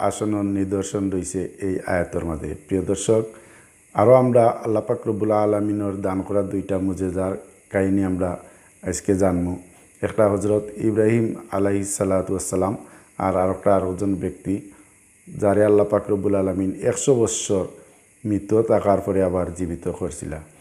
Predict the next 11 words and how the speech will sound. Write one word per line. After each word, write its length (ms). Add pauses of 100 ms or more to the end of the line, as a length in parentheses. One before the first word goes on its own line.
(460)
আওকাশ 340
শুরু 220
করি। 180 (1300)
আউযু 560
বিল্লাহি 600
মিনাশ 340
শাইতানির 600
রাজিম। 280 (120)
বিসমিল্লাহির 840
রহমানির 460
রহিম। 280